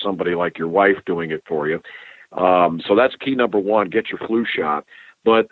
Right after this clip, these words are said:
you know, it, it happens almost every year. And like I said, the travel is so taxing on the body. It truly is. And especially if you're, if you're in a league like the Big Sky Conference,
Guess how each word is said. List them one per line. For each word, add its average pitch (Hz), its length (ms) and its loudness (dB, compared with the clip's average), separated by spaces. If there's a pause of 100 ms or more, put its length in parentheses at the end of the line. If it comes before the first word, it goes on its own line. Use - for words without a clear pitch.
(160)
you 123 180 0
know, 117 180 4
it, 117 320 2
it 117 120 -2
happens 131 380 -2
almost 107 320 -4 (100)
every 101 340 0
year. 85 260 0 (220)
And 87 600 -2 (200)
like 92 160 2
I 101 120 -2
said, 104 140 2
the 87 80 -6
travel 131 500 2
is 92 180 -4 (240)
so 107 420 4 (540)
taxing 104 680 -2 (220)
on 92 220 2
the 80 80 -6
body. 67 540 -8
It - 120 -6
truly 110 440 2
is. 82 460 2
And 90 400 0
especially 175 500 2
if 117 140 0
you're, 104 320 4 (440)
if 104 140 0
you're 120 180 4
in 113 60 4
a 104 80 4
league 110 280 2
like 101 180 0
the - 60 -12
Big 95 260 0
Sky 87 200 -4
Conference, 71 500 -8